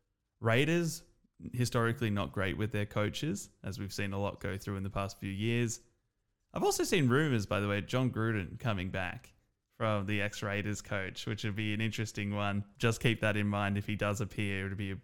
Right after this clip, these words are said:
quite a random story, but a lot to consider there in the coaching. And if you want to figure out everything that's happening with the sub coaches, we're talking defensive coordinators,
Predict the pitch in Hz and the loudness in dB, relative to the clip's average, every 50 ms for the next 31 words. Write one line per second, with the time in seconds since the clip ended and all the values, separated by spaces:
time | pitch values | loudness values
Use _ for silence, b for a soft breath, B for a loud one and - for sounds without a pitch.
0 | - - - 104 101 98 95 98 98 95 92 90 92 92 87 - - - 104 101 | -8 -6 -4 -2 -2 -2 -2 -2 -2 -4 -4 -6 -6 -6 -8 -6 -4 -2 -2 0
1 | 98 98 95 101 104 98 - - - - - - - _ _ _ _ _ _ 131 | 0 0 0 0 -2 -2 -2 -6 -14 -20 -20 -20 -20 _ _ _ _ _ _ 2
2 | 143 156 - - 147 127 139 127 117 - - 117 113 113 101 98 107 107 107 107 | 2 4 4 2 2 2 4 2 2 2 2 2 2 2 2 2 2 2 2 2
3 | 101 101 101 - - 110 107 - - 107 110 113 107 - 120 113 120 131 151 165 | 0 -2 -2 -2 -2 -2 -2 -2 -2 -2 -2 -2 0 0 0 2 2 2 0 0
4 | 165 - 147 123 113 113 110 - - 113 110 117 113 123 117 110 101 - - 110 | -2 -2 0 2 2 2 2 2 0 0 0 0 0 0 0 0 0 0 -2 -2
5 | 107 107 110 107 104 110 104 - 110 - - 117 113 113 - - 107 107 101 - | -2 0 0 0 0 0 -2 -2 -4 0 2 4 2 2 2 0 0 0 0 -2
6 | 104 101 104 - 110 107 104 98 104 98 113 113 117 - - 104 - - 113 107 | -4 -4 -4 -4 -4 -4 -2 -4 -2 -2 0 0 0 0 -2 -4 -4 -2 -2 0
7 | 101 101 104 98 98 98 101 98 - | 0 0 0 -2 -2 -2 -4 -4 -6